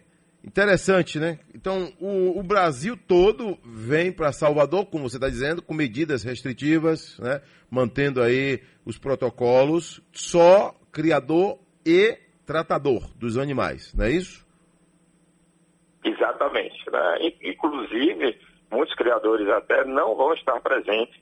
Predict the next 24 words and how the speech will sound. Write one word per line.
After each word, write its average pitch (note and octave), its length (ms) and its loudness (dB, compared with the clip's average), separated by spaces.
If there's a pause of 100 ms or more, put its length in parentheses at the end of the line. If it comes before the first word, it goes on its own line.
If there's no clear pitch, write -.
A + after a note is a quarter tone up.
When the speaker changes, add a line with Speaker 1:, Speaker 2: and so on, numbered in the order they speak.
(300)
Speaker 2:
irão A#2+ 240 2
mandar A#2+ 400 0
os A#2 100 -2
animais, G#2 580 0
irão B2+ 260 4
assistir - 500 -4
os E3+ 120 4
julgamentos, A#2+ 520 0
né, A#2 120 4
de - 100 -10
suas G#2+ 240 0
casas, G#2 340 0 (380)
que - 60 -20
será A#2 240 4
transmitido G#2 580 -2
pra G#2 140 0
todo G#2 180 -2
o G2 40 -2
Brasil, G2 460 0 (460)
né? G2+ 220 0 (340)
Nós A#2+ 200 2
estamos A#2 460 -2
preparando A2 680 2
lá G#2 420 2